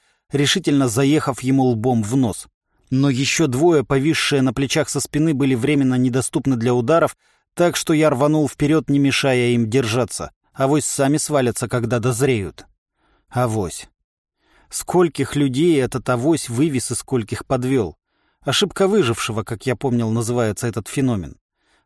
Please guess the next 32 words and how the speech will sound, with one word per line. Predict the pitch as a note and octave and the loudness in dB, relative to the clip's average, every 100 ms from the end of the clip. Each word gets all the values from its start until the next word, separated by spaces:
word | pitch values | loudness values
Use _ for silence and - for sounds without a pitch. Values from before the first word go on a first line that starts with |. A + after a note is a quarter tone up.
| _ | _
То | E3 | 2
есть | D#3 - - | 2 0 0
авось | D3+ F3+ F3+ | 2 4 2
поминается | - C#3 C#3 D#3+ D3+ - - | 0 0 2 2 0 -2 -8
в | |
ситуациях | - B2+ D3+ D#3 - C3 | -8 -2 0 0 -2 -4
безвыходных, | G#2+ B2 A#2+ E3+ - A#2 A2+ G2+ | -2 -2 0 0 0 -2 -4 -4
часто | - C#3+ - | -4 -2 -2
угрожающих | A#2+ A2 B2 A#2+ C3+ A#2+ - G#2+ | -4 -2 -2 0 0 0 -2 -4
жизни | G2 C3+ B2 B2 | -2 -2 0 0
и | |
здоровью. | A2 G#2+ B2+ D#3+ G#2+ F2 - _ _ _ _ _ | -2 0 0 0 -2 -12 -18 _ _ _ _ _
И | C#3+ | 2
вот | D#3 - | 2 0
в | - | -2
таких | F#3 G3+ - | -2 -2 -4
ситуациях | - D3+ F3+ F3 - D3+ - | -4 0 2 2 0 -2 0
нет | E3+ F3+ - | 0 0 -4
тех, | - - - | -2 -2 -2
кто | - C#3 | -8 -4
рассказал | C3 - - D3 | -4 -4 0 0
бы | C3 C3 | 0 -2
про | - | 0
неудачные | B2 B2 B2 C3+ - C3 C#3 - | 0 0 0 -2 -2 -2 -2 -4
исходы. | B2+ - E3 G2 D#2 _ _ _ _ - | -6 -2 -2 -2 -12 _ _ _ _ -6
Зато | B2+ D#3 D#3+ | -2 2 2
выжившие | B2 F3 C#3+ C3+ - B2+ | 2 2 0 -2 0 0
вовсю | A2 C3+ - - D#3 | 2 0 0 0 0
рассказывают, | A#2 - D#3+ C3+ B2 B2 | 0 0 0 0 -2 -2
что | - C#3 | -2 0
им | C3 B2 | 0 0
повезло, | C3+ B2+ A2+ C#3 A#2 | 0 0 0 0 -2